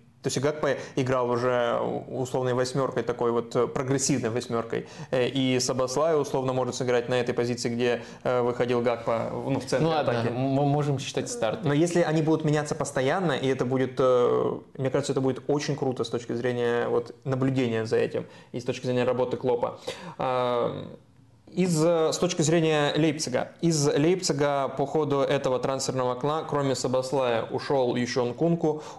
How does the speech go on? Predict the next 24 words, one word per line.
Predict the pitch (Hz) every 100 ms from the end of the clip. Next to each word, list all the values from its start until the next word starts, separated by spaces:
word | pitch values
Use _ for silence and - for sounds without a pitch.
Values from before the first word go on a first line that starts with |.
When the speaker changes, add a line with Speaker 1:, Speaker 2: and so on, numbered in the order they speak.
| -
Speaker 1:
ушел | 127 - 139 135 127 120 117 113 127
Лаймер. | 151 165 160 160 156 - -
А, | 127 123 120 120 - -
судя | - 185 143
по | 131
всему, | 120 - 139 131 117
уйдет, | 127 127 131 127 127
э, | 123 120
Йошка | 117 127 127 -
Гвардиол, | 127 123 131 170 180 160
очень | 131 135
близок, | 123 123 117 120
да, | 131
к | 156
уходу. | 131 - 131 120 117 - - 175 131
А, | 131 123 123 120 113 - -
и, | 143 143 139 139 131 123 123 - - - - - _
м, | -
э, | 127 127 123 120 117 117 113 117 107 113 - - -
кто | - 160
пришел? | 143 127 123
Пришел, | 110 131 127 - 135 123
э, | 120 120 120
Баумгартнер, | 120 123 131 185 190 180